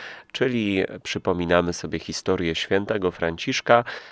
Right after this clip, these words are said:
Nie będę zdradzał, jak ta szopka wygląda. Musicie sobie, drodzy państwo, albo obejrzeć transmisję telewizyjną z mszy świętej z Ojcem Świętym, albo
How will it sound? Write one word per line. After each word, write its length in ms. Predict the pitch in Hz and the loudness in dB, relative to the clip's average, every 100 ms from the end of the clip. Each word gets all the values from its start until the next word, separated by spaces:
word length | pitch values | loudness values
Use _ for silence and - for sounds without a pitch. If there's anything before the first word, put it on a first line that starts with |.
| - - - - | -20 -14 -10 -6
Nie 120 | 277 131 | 0 4
będę 240 | 107 87 | 4 2
zdradzał, 400 | 80 80 76 80 | 2 2 2 0
jak 120 | 78 | -2
ta 100 | - | -2
szopka 360 | 98 85 - 85 | -2 -2 -2 -2
wygląda. 560 | 78 80 82 78 80 73 | -2 2 0 2 0 -2
Musicie 360 | 90 90 - | -6 -6 -6
sobie, 240 | - 76 78 | -4 -2 -2
drodzy 300 | - 80 80 | 0 -2 0
państwo, 480 | 85 80 - - 80 | -2 -2 -2 0 2
albo 280 | 87 113 156 | 4 6 6
obejrzeć 440 | 107 92 87 85 | 6 6 4 -2
transmisję 680 | - 87 - 90 85 87 80 | 0 0 0 -4 0 2 2
telewizyjną 920 | - 82 80 80 80 85 80 80 78 - 92 | 2 0 0 -2 -2 0 2 0 0 -6 -8
z 120 | 80 | -6
mszy 320 | 82 80 - | -6 -2 -2
świętej 600 | 101 - 90 92 123 135 147 - - - - | -2 2 2 4 4 4 0 -12 -14 -8 -2
z 140 | 98 | 4
Ojcem 300 | 110 120 120 | 4 4 -2
Świętym, 420 | - 117 113 104 - _ | 4 2 6 4 2 _
albo 480 | 80 85 95 135 | 6 6 6 6